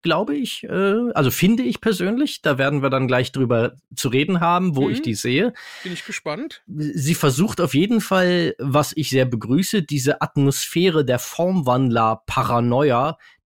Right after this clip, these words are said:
Speaker 1: die es in vielen Deep Space Nine Folgen gab, zurückzubringen.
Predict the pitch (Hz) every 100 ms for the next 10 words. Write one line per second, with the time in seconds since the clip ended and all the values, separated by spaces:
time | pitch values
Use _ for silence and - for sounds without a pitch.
0 | - 135 139 - 139 - 156 127 123 -
1 | - 117 120 113 160 - 156 175 180 165
2 | 170 - - 143 - - 165 165 190 254
3 | 277